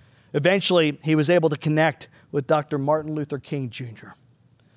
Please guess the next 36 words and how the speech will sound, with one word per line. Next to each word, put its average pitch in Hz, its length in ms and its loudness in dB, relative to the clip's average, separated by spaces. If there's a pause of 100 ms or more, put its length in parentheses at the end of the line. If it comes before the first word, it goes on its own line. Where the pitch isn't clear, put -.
(200)
He 151 140 0
marched 147 400 2
with 156 140 -2
him 156 160 2
in 135 100 -2
Selma. 151 580 -2 (160)
He 139 120 -8
marched 143 420 -2
with 151 160 -2
him 147 280 0
in 123 120 -6
Washington, 139 480 -6
D 131 120 -8
C. 135 360 -8 (840)
And 165 140 0
he 269 60 2
became 262 340 0
a 175 60 2
part 190 400 2
of 151 80 -2
that 151 200 -2
core 226 380 2
group 175 380 2
of 127 120 -6
men 165 380 -2
and 147 220 -4
women 135 320 -4 (240)
who 165 100 4
experienced 190 720 -4
things 147 280 -2
that 135 140 -2 (200)
hopefully 175 440 2
nobody 175 520 2
in 165 60 0
this 147 120 -4
country 139 480 -10